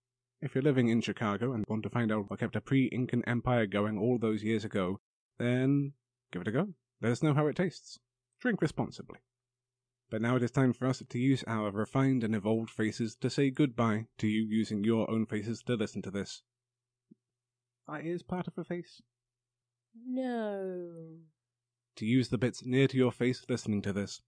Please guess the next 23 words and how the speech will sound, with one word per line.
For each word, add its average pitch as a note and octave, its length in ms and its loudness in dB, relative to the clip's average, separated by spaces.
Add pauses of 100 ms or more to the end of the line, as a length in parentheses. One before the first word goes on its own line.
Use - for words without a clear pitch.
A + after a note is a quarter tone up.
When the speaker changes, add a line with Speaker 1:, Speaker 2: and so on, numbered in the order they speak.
(580)
Speaker 1:
If D#3+ 180 0
you've C#3+ 240 2
liked E3 240 4
what D#3+ 140 4
we D#3+ 100 6
talk D3+ 240 6
about C#3+ 240 4
and A#2+ 140 4
want A#2+ 100 2
to A2+ 60 2
hear A#2+ 120 4
more B2+ 220 4
people B2+ 220 0
talking A#2+ 240 0
about A2 180 0
more B2+ 220 0
scientific B2 480 -2
stuff, C3+ 280 -2
then C3+ 120 0
head E3 140 4
over C#3+ 180 4
to C#3+ 240 2
stimulus D3+ 500 2